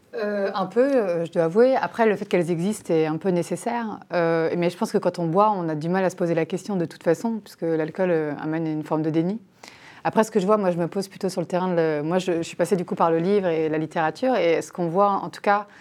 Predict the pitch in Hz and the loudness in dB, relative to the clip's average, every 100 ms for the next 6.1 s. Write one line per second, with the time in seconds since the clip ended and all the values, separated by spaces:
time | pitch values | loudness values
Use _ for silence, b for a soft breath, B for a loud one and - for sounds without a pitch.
0 | B B _ 147 139 135 - 170 180 180 | B B _ -6 -4 -6 -6 -4 0 0
1 | 175 - 160 151 160 170 196 226 - 165 | 0 -4 -4 -4 -2 2 2 2 0 0
2 | 151 175 220 202 202 214 101 - - b | 0 -2 0 0 0 -8 -12 -18 -20 b
3 | b - 190 160 185 202 202 175 170 160 | b -4 2 4 4 4 2 -2 0 0
4 | 180 208 208 - 160 160 165 - 208 165 | 0 2 0 -2 -2 -2 -4 -2 -2 0
5 | 151 190 196 202 214 196 180 185 247 - | 2 0 2 -2 -2 -4 -4 -4 -6 -10